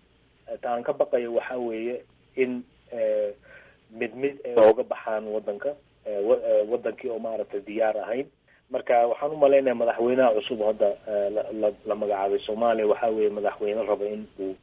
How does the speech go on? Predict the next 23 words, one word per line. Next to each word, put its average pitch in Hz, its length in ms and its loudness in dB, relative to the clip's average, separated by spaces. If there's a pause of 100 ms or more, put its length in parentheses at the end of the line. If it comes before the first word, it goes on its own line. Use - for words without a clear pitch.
dib 110 120 -2
u 98 60 -4
habeyn 113 300 -2
ku 107 100 -12
sameeyo 98 480 -2
amisom 113 540 -4
iyo 104 180 -2
sidii 104 300 -4
maaragtay 104 500 -4
waddanka 104 340 -4
uga 101 200 -2
bixi 107 240 -6
lahaayeen 104 460 0 (420)
si 135 80 -2
habaysan. 110 640 -2 (300)
Ciidamada 117 440 0
Soomaaliyana, 107 600 0 (180)
eh, 101 160 -6
la 101 100 -4
qalabeeyo 104 680 0
oo 107 120 -4
la, 104 140 -2
eh, 104 800 -8